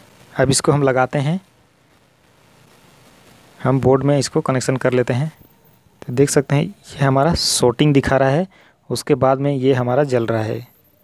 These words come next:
देख सकते हैं इस तरह से। तो sorting है अभी भी। तो क्या करते हैं, इसको हम फिर से इसको check कर लेते हैं कि क्या हमारा sorting कौन सा है, किस तरह से sorting हमें हटाना पड़ेगा।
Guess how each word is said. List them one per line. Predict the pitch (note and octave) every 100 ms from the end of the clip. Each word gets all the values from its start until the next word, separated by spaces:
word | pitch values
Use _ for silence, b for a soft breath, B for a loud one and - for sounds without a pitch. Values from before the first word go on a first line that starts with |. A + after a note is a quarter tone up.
| _ _ _ _ B2+
देख | B2+
सकते | B2 -
हैं | B2
इस | -
तरह | B2+
से। | - B2 C#3 _ b b b b -
तो | B2+
sorting | C3 A#2+ D#3+ D3
है | D3+
अभी | B2+ C3
भी। | A#2 A2+ - - - - _ _ _ _ _ _ - - B B B B B -
तो |
क्या | - D3
करते | D3 D3 D3+
हैं, | D3 E3+
इसको | C3 - C#3+
हम | D3 F#3+ _ _ _
फिर | - C3+
से | - C#3
इसको | - D#3+
check | - B2+ -
कर | B2+
लेते | B2+ C#3
हैं | C3 D3
कि | C3+
क्या | - C3+ C3
हमारा | B2+ C3
sorting | C3 A#2+ - D3+
कौन | B2+ A#2+
सा | - B2+
है, | D#3+ - b b b -
किस | C#3+ -
तरह | A#2+
से | C3+
sorting | - A#2+ C3+ C3+ - -
हमें | A#2+ D3 F#3+ b b b
हटाना | A#2+ A#2+ B2+
पड़ेगा। | C3 B2+ C3+